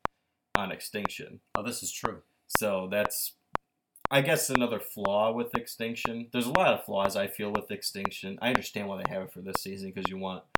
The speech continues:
Speaker 1: your personalities around as long as possible. Knowing that players like Rob and Tyson could get vo-, voted out earlier, you want them to have a chance to either get back in the game, or if not, just have the extra days of content with them, because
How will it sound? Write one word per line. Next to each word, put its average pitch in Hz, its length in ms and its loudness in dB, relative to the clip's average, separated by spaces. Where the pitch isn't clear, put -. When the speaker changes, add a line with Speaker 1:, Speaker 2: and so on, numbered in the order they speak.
Speaker 1:
your - 140 -2
personalities 92 840 -4
around 92 360 -2
as 90 120 -10
long 90 200 4
as - 80 -14
possible. 90 680 -8
Knowing 107 420 0
that 95 220 0
players 95 340 0
like 92 180 -2
Rob 92 280 -2
and 92 120 -8
Tyson 92 300 -4
could 92 160 -10
get 92 120 -6
vo-, 92 160 -4
voted 95 300 0
out 90 140 -4
earlier, 92 520 -4
you 98 100 -8
want 92 240 -4
them 92 300 -10
to - 100 -4
have 95 100 0
a 92 40 -6
chance 92 340 -4
to - 80 -10
either 95 140 -6
get 95 180 -2
back 98 180 -2
in 92 120 -8
the 92 60 -4
game, 104 460 -4
or 98 140 -6
if 98 140 -8
not, 95 240 -6
just - 240 -8
have 113 180 2
the 101 80 -4
extra 95 300 -4
days 90 400 -4
of 87 140 -2
content 92 500 -4
with 87 140 -12
them, 82 200 -6
because - 300 -6